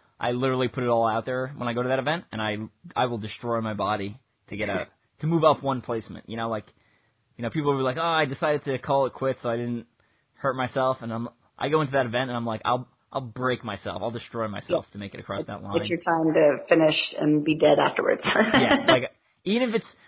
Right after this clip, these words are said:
Speaker 1: well, people don't, like, even if it's one spot higher or one more lap, like, I don't care.
Speaker 2: Yeah.
Speaker 1: I, I, I want that extra, just that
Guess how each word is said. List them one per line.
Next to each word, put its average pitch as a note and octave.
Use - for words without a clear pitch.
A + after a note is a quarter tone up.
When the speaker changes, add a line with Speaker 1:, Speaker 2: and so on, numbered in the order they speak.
Speaker 1:
well, F3
people G3+
don't, F3
like, C3+
even G3+
if D#3
it's B2+
one C#3
spot A2
higher F#2+
or B2+
one B2+
more A#2
lap, F2
like, D#2
I C3+
don't D3
care. A2
Speaker 2:
Yeah. A2
Speaker 1:
I, A#2
I, A#2
I A2+
want A2+
that G#2
extra, G2+
just -
that A2+